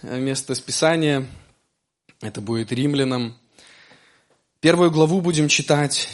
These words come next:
и с двадцать первого стиха и ниже. Послание к Римлянам, первая глава, с двадцать первого стиха. «Но как они, не поз-, познав Бога,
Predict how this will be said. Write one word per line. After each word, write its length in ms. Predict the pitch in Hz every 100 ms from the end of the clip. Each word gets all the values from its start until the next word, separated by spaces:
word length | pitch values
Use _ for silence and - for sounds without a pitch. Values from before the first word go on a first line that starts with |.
| -
и 500 | 127 131 131 131 123 120
с 640 | - - - - 127 127 127 - - _ _ _ _ _ -
двадцать 380 | 123 123 147 147
первого 320 | 147 131 131
стиха 320 | - 135 -
и 80 | 123
ниже. 380 | 127 120 98 98 - _ _ - - - - _ _ _ _ _ _ _ _ _ _ -
Послание 420 | - 147 151 139
к 100 | 131
Римлянам, 580 | 147 170 143 131 131 131 - - - - - _
первая 260 | - 117 120
глава, 280 | 120 123 147
с 60 | 120
двадцать 260 | 120 -
первого 240 | - 117 113
стиха. 480 | - 123 - 98 95 - _ _ _ _ - _ _ _ _ _ _ - - - - - - _ -
«Но 160 | 131
как 220 | 139 208
они, 260 | 180 180 175
не 160 | 151 147
поз-, 360 | 143 139 135
познав 420 | - 139 170 151 127
Бога, 480 | 143 185 147 139